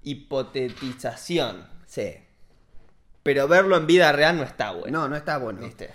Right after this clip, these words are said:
Speaker 2: Joe Rogan tiene una camioneta que le metió un tanque de cien litros, algo así, no sé cuánto, de nafta atrás.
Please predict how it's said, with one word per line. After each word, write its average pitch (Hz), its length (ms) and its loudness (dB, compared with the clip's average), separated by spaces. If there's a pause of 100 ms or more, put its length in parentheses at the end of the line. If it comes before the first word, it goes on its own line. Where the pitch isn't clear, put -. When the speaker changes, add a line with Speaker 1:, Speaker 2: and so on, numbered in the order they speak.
(180)
Speaker 2:
Joe 156 120 2
Rogan 165 300 -2
tiene 143 180 -6
una 101 640 -6
camioneta 120 540 -8
que 110 80 -6
le 101 60 -8
metió 101 280 -12
un 110 220 -12
tanque 143 420 -8
de 90 100 -10
cien 139 520 -8
litros, 123 580 -8
algo 117 120 -8
así, 104 120 -14
no 120 60 -14
sé - 140 -16
cuánto, 143 320 -8
de 95 140 -10
nafta 123 480 -8
atrás. 143 540 -8